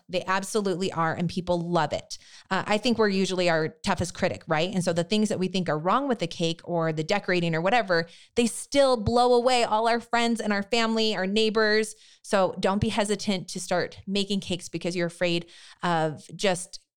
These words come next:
having leftover that you're not gonna use. No, go ahead, share those leftovers, share your practice cakes. People will absolutely love them. I also think that when we're sharing our cakes or whatever it is that we make and we're proud of, we're sharing a part of ourselves with others,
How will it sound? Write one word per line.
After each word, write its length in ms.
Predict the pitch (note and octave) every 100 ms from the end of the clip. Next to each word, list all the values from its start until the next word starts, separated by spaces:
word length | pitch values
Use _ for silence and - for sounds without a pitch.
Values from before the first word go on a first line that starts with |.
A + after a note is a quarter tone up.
| _ _
having 480 | F#3 F#3+ F3+ E3+ D#3+ -
leftover 540 | F#3+ G3 F3+ F3+ F3
that 120 | E3+ D#3+
you're 120 | F3+
not 160 | E3
gonna 140 | F3 E3+
use. 320 | D#3+ C#3+ -
No, 120 | F3
go 160 | E3 A3+
ahead, 340 | A3 A#3+ D#3+
share 400 | - - G#3+ G#3
those 280 | A3 C4 B3+
leftovers, 500 | G3 F#3 F#3+ F#3 F#3
share 360 | - - F3+ G3+
your 120 | A#3
practice 440 | A3+ F3+ - F3+
cakes. 320 | - D#3+ -
People 440 | - F3 E3+ D#3 E3 - - - -
will 100 | D#3+
absolutely 520 | D3+ - E3+ C3+ E3
love 220 | D#3 B2+
them. 220 | D#2 F#2 - _ -
I 120 | A#3
also 320 | A3+ A#3+ -
think 260 | - A3 G3+
that 140 | G3+
when 220 | F3 F3+ F3
we're 300 | E3 E3 -
sharing 420 | - C4+ C#4+ B3
our 100 | E3
cakes 420 | - D#3 F3+ - -
or 180 | F#3
whatever 340 | F3+ G3+ A#3+ D4
it 60 |
is 140 | F#3+ F3
that 140 | F3
we 100 | F3
make 300 | E3+ D#3+ F3
and 100 | E3+
we're 80 | C#3
proud 320 | - A#3 A#3+
of, 240 | D3 D3+ - - - _ -
we're 140 | A#3
sharing 320 | A#3+ G#3 G#3
a 60 | A3
part 240 | - F3
of 60 | F#3
ourselves 440 | G3+ - D3 E3
with 120 | F3
others, 460 | G3+ B3 - -